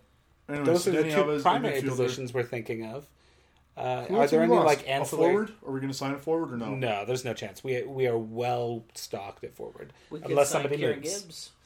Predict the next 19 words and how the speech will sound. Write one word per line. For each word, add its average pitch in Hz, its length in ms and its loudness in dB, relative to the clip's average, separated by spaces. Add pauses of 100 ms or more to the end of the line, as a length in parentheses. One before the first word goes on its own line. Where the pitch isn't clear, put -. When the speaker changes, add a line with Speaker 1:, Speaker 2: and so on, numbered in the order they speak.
(220)
Speaker 3:
He's - 140 -20
a - 80 -20
left 110 160 -20
back. - 220 -20
Speaker 2:
That 123 300 -4
would 117 220 -2
actually 113 440 -6
be 107 140 -12
perfect. - 560 -16
Speaker 1:
Even 156 240 -8
if - 140 -10
we, 156 240 -8
uh, 147 60 -2
Speaker 2:
That 139 300 -2
would 127 40 -12 (640)
Speaker 1:
send, 113 420 0
Speaker 2:
be 113 80 0
Speaker 1:
say, 135 360 0
Speaker 2:
fantastic. 120 160 -6